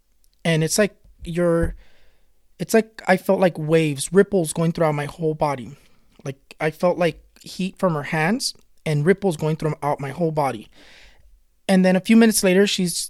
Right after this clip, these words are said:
she's like, "Okay, I'm done." She said,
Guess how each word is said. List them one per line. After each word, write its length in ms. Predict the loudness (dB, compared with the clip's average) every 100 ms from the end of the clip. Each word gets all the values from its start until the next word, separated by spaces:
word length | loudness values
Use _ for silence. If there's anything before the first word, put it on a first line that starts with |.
| -10
she's 320 | -4 -4 -2
like, 180 | -4 -6 _ -20 _ _ -20 -20 _ 0
"Okay, 360 | 2 4 0 -2 _ _
I'm 160 | 4 6
done." 240 | 4 0 -6 _ _ _ _ _ -10
She 140 | -6
said, 180 | -2